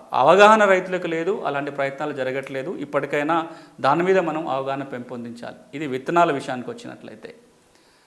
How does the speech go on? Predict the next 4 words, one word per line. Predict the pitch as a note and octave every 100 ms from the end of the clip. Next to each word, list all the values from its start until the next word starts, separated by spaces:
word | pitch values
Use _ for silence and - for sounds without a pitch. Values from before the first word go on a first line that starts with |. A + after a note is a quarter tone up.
| _ D#3+
ఇక | D#3 F3 E3+ F#3 - - - _ _ _ _ _ _ _ _ _ B2+
అది | C#3+
రుణాలు | C3+ C#3+ F3+ F#3+
కావచ్చు, | F#3 E3+ F3 F3 -